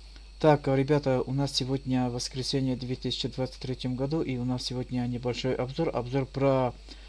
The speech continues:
автономный тягач Renault Premium Class, э, от автор Motrack.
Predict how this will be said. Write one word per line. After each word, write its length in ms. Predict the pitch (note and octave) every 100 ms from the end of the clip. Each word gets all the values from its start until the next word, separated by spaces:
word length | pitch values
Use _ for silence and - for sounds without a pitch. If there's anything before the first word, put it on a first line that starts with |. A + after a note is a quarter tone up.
| - - -
автономный 640 | - - C#3 C#3+ C3+ B2+
тягач 520 | - C3 E3 - - -
Renault 640 | B2+ C3 C3+ C#3+ C3+ A#2 - - -
Premium 440 | C#3 C#3 C3 B2
Class, 540 | A#2+ B2+ B2 A#2 - - - - - - - - - - - -
э, 280 | A2 A#2+ A#2+
от 180 | - C3 -
автор 420 | D#3 D3+ D#3 D3+ -
Motrack. 680 | B2+ B2+ C#3 C#3 C3+ B2